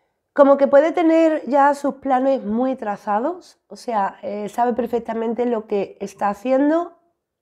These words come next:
lo que después va a hacer, los pasos que va a dar. Porque tiene un objetivo,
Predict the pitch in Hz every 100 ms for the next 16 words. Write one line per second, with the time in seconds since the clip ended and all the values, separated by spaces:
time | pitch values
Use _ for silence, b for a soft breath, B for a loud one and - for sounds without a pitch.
0 | _ 220 220 214 202 190 - 226 226 -
1 | 190 190 185 247 277 302 - _ _ _
2 | _ _ _ b b _ 233 233 247 254
3 | 277 277 226 208 175 156 - _ b b
4 | b b 247 240 262 254 - B B _
5 | 277 294 339 349 339 285 - 208 226 185
6 | 139